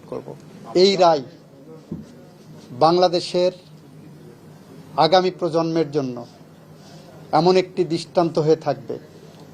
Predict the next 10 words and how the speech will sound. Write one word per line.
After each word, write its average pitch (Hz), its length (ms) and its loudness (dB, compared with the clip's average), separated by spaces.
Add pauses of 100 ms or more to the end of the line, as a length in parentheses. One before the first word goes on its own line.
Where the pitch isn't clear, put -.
(600)
যেখানে 170 360 2
বাংলাদেশের 165 460 0
গণতন্ত্র, 165 640 -2 (1160)
বাংলাদেশের 160 500 2
সার্বভৌমত্ব, 165 880 0 (760)
বিচার 151 300 2
বিভাগের 160 340 0
স্বাধীনতা, 165 680 -2 (760)
আইনের 170 340 4
শাসন, 165 540 -6